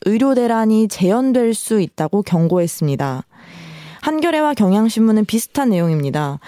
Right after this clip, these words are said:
모니터링 체계 개편을 하루 앞둔 어제 집중관리군에서 오십 대 기저질환자와 면역 재활자를 제외한 정부의 방침을 비판적으로 다뤘습니다.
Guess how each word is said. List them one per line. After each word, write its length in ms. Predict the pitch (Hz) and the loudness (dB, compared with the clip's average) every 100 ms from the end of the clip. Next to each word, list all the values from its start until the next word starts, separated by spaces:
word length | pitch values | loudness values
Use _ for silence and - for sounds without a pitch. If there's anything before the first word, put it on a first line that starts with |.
| - - - | -20 -20 -8
모니터링 580 | 175 220 277 294 277 277 | -2 0 0 -2 0 0
체계 280 | 320 294 294 | 0 0 0
개편을 420 | 262 - 247 247 | -2 0 0 2
하루 220 | 311 320 | 0 0
앞둔 320 | 262 180 226 196 | -2 -2 -2 0
어제 380 | 151 160 143 - _ _ | 0 -2 -4 -8 _ _
집중관리군에서 1080 | - 220 269 277 262 247 220 220 214 220 196 | -6 -4 -2 0 0 0 0 0 0 0 0
오십 340 | 175 190 226 - | 0 -2 -4 -2
대 140 | 226 | -2
기저질환자와 920 | - 180 226 220 214 202 190 185 190 | -2 -2 -2 0 0 0 0 0 0
면역 420 | 165 165 208 226 - | 0 0 0 -2 -2
재활자를 560 | 185 190 202 196 185 | 0 0 0 0 0
제외한 540 | 180 180 180 196 196 143 - - | 0 0 2 0 0 -4 -12 -20
정부의 460 | - 190 202 220 220 | -4 0 2 0 -2
방침을 540 | - 170 170 208 202 | -2 -2 0 0 0
비판적으로 640 | 185 185 262 247 214 175 180 | 0 -2 0 0 0 0 -2
다뤘습니다. 800 | - 156 165 - 143 147 143 | -2 -4 -4 -4 -2 -2 -4